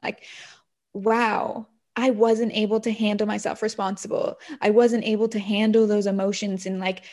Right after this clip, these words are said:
compute them properly to people." And they can go into that, like, cycle in their head of being like, "Wow, that really sucks that I wasn't able to control my emotions,"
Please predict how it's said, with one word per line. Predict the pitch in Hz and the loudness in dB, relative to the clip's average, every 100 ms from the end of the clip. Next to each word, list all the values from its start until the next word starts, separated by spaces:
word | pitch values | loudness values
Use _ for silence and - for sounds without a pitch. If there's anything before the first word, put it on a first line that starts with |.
| - | -6
compute | - 226 - 226 226 - | -2 -2 -2 -4 -2 -2
them | 214 196 | -2 -2
properly | - 208 208 202 190 | -4 -2 2 2 2
to | 185 | 0
people." | 190 196 - - - | -2 -6 -2 -2 -2
And | - 214 | -2 -2
they | |
can | 226 220 | 0 4
go | 190 214 | 4 4
into | 262 | 0
that, | 294 - | -2 0
like, | 190 | -2
cycle | - 190 202 202 | -2 -2 -2 -2
in | 196 | -2
their | 185 196 | -4 -4
head | 202 190 | -4 -2
of | 180 185 | -4 -4
being | 85 - | -6 -4
like, | - - - - - _ _ _ _ - | -8 -8 -16 -20 -20 _ _ _ _ -8
"Wow, | 247 254 233 214 | -4 0 0 0
that | 214 202 | 0 2
really | 220 233 | 4 4
sucks | 226 233 226 - | 2 -2 -2 -2
that | 214 | 0
I | |
wasn't | 202 202 214 214 214 - | 2 2 2 0 -2 2
able | 220 202 208 | 2 4 2
to | 208 | 0
control | 226 214 226 240 | -2 4 6 6
my | 220 214 | 4 2
emotions," | 208 233 247 - 185 175 175 - | 2 2 0 -2 -2 -4 -8 -12